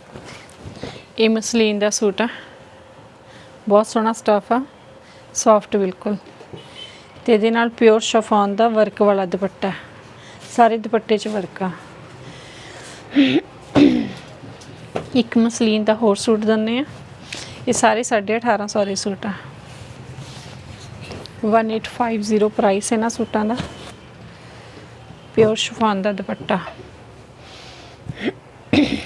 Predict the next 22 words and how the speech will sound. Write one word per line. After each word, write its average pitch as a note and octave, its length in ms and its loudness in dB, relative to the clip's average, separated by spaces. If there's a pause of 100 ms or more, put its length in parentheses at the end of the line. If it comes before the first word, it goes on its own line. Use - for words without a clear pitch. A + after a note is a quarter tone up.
(1800)
ਇਹ C#4 120 4
ਹੈਗੀ C4 240 0
ਹੈ C#4+ 60 0
ਪਿਓਰ B3 320 6
ਕਾਟਨ, G3+ 460 2 (840)
ਠੀਕ A#3 220 2
ਹੈ A#3 100 8
ਜੀ, A#3 180 -2 (380)
ਲਖਨਵੀ G#3+ 460 2
ਵਰਕ G#3+ 360 0
ਹੋਇਆ A3 200 6
ਹੋਇਆ, A#3 180 0 (920)
ਪਿਓਰ A3+ 300 6
ਕਾਟਨ G#3+ 380 6
ਦਾ A3 120 4
ਸੂਟ G#3+ 320 -2
ਆ G#3 100 -6
ਇਹ। F#3 140 -2 (1400)
ਪੱਚੀ A#3 300 2
ਸੌ A#3+ 160 4
ਪ੍ਰਾਈਸ A#3 360 2
ਸੀਗਾ। B3 260 -2